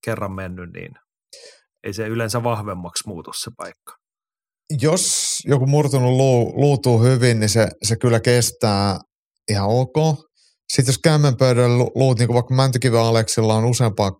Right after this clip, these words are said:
Speaker 2: kertaa ne pamahtanut mäsäksi, niin sillähän on laitettu sinne luusiin revertty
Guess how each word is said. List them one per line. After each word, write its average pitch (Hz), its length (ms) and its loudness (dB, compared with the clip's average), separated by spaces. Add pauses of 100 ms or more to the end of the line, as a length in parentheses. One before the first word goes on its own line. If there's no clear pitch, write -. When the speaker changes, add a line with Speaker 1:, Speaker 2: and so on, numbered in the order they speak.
(420)
Speaker 2:
kertaa 107 360 2
ne 98 80 -2 (140)
pamahtanut 104 540 0
mäsäksi, 110 380 -2
niin 95 40 -4
sillähän 104 300 0
on 107 60 2
laitettu - 380 -2
sinne 101 300 -4 (640)
luusiin 123 520 2
revertty 104 440 0